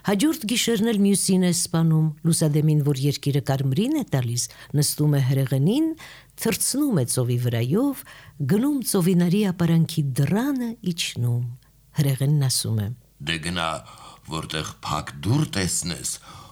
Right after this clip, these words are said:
Speaker 2: խանչալդ դեմ արա, կբացվի»։
Speaker 1: Գնում է, մտնում ապարանքը, որտեղ փակ դուռ է տեսնում, դաշույնը դեմ է անում, թե չէ, բացվում է։ Գնում է, մի սենյակ մտնում,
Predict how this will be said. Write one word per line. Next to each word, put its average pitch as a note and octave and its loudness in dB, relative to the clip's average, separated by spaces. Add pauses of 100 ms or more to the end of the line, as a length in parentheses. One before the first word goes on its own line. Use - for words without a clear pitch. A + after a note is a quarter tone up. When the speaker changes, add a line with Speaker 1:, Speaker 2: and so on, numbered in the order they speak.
Speaker 2:
խանչալդ C#2+ -6 (100)
դեմ D3 -2
արա, C2+ -6
կբացվի»։ D2+ -6 (640)
Speaker 1:
Գնում G3 2
է, A#3+ 0
մտնում F3+ 2
ապարանքը, A#2+ -2 (480)
որտեղ C3+ -2
փակ - -4
դուռ E3+ 0
է C4 0
տեսնում, A3 -2 (340)
դաշույնը D#3+ 4
դեմ D3 2
է C#3+ 2
անում, C#3 4
թե D3+ 0
չէ, C4+ -2
բացվում B2+ -2
է։ A2+ 0 (600)
Գնում F#3 2
է, - 2
մի D#3+ 4
սենյակ A#2 0
մտնում, A2+ -2